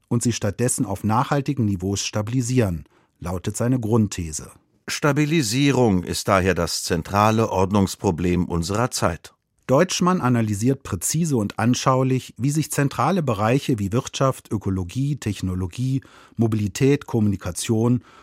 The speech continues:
Speaker 1: oder Demografie entwickeln und warum es notwendig wäre, die Entwicklung in diesen Feldern zu stabilisieren. Das ist nicht neu. Mit dem zweitausendneun veröffentlichten Modell der planetaren Grenzen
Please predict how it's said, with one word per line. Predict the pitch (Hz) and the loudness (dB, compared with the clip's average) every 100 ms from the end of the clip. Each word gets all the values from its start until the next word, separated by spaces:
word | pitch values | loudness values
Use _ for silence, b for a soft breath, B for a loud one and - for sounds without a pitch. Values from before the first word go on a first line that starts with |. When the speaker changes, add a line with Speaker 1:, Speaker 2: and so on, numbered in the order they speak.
| - | -4
Speaker 1:
oder | 143 160 | 2 4
Demografie | 113 113 113 131 120 143 147 | 4 2 2 -2 -4 -2 -4
entwickeln | 123 135 - 90 78 78 - | 0 0 0 -8 -10 -14 -6
und | 110 | 0
warum | 120 117 | 2 4
es | 113 - | 2 2
notwendig | 113 131 135 143 139 | 2 2 2 2 2
wäre, | 131 139 139 139 B B - | 2 2 2 0 B B -2
die | 131 | 2
Entwicklung | 127 113 143 151 143 | 4 2 0 2 2
in | 110 | 2
diesen | 120 147 143 | 2 0 0
Feldern | 120 104 104 104 | 0 0 0 -2
zu | - | -2
stabilisieren. | 120 - 87 104 123 98 90 71 - _ b b b | -4 -4 -6 -4 -4 -4 -6 -8 -14 _ b b b
Das | 98 98 | -6 -4
ist | 110 - | -2 0
nicht | 135 - 131 | -2 0 2
neu. | 131 127 104 76 B B B 110 | 6 6 4 -2 B B B -2
Mit | 123 | 2
dem | 127 | 2
zweitausendneun | - 143 151 143 139 131 143 202 | 2 2 4 2 2 2 2 2
veröffentlichten | - - 120 160 147 139 - 107 | 0 -4 -2 0 0 -2 -2 -2
Modell | 101 107 123 | 0 0 0
der | 123 | 0
planetaren | - 113 113 101 110 104 98 | -2 -2 0 0 -2 -2 -2
Grenzen | 92 110 127 - 143 | 0 0 2 2 0